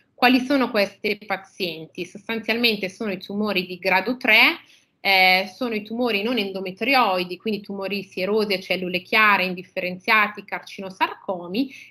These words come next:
e nei tumori, ehm, endometrioidi non grado tre, mm, andare a identificare le pazienti con un coinvolgimento cervicale con metastasi annessiali o linfonodali.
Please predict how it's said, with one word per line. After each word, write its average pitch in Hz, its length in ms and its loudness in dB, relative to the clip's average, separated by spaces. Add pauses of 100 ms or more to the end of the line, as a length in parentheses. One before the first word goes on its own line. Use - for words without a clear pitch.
(120)
e 240 280 6
nei 202 240 0
tumori, 202 760 -2 (200)
ehm, 175 720 0
endometrioidi 208 1040 0
non 226 200 0
grado 208 340 0
tre, 202 680 2 (260)
mm, 170 640 -10 (520)
andare 202 320 2
a 196 40 6
identificare 196 760 -2
le 185 180 -4
pazienti 180 800 -6
con 190 180 -4
un 196 140 -8
coinvolgimento 190 1200 0
cervicale 196 840 2
con - 160 -10
metastasi 185 540 -6
annessiali 170 680 -4
o 165 40 -4
linfonodali. 160 840 -8